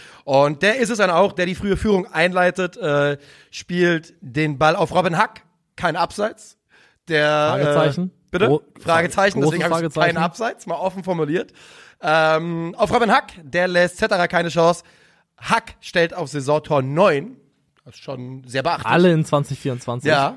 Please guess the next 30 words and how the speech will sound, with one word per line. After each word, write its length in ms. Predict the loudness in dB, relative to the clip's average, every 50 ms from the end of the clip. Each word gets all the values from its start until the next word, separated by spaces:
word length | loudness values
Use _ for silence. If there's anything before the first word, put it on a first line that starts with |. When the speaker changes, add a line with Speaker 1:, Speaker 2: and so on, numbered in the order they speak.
| -10
Speaker 1:
ja. 200 | -10 -6 -6 -6
Ich, 140 | -6 -8 -12 -14 -14 -10
er 80 | -8 -6
ist 120 | -2 0
auch 80 | 0 0
so 80 | 0 0
ein 60 | -2
bisschen 360 | -2 -2 -2 -2 -2 -2 -2
eine 80 | -2 -2
mogelige 480 | 0 0 0 0 0 -2 -4 -2 -2 -2
neun 280 | 0 0 0 0 0
mit 160 | -2 -4 -6 -4
einem 80 | -2
Hattrick 300 | -2 -4 -4 -4 -12 -10
hier 340 | -8 -8 -4 -2 -2 -2 -2
und 320 | -4 -4 -6 -8 -8 -10 -10
Speaker 2:
Das 120 | -10 -6
ist 60 | 0 2
der 100 | 2 4
Speaker 1:
aber 40 | 4 2
Speaker 2:
neue, 220 | 2 2 2 2 4 4
Speaker 1:
ansonsten 240 | 4 4 2 0 0 0
Speaker 2:
neue 180 | 0 0 -2
Drimmitsch. 480 | -2 -2 -4 -4 -4 -6 -8 -12 -18 -20 _ _ _
Speaker 1:
Ja, 240 | 0 2 2 0 -2 -8 _
<laughs> 100 | -10 -4 -2
ja, 140 | -2 -2 -2
stimmt. 400 | -6 -4 -2 -2 -2 -2 -6 -14 _ -20 -20 -20 -20 -20 _
Und 840 | _ -2 0 2 2 2 2 2 2 0 -2 -6 -8 -10 -12 -12 -4
ja, 280 | 0 2 2 2 2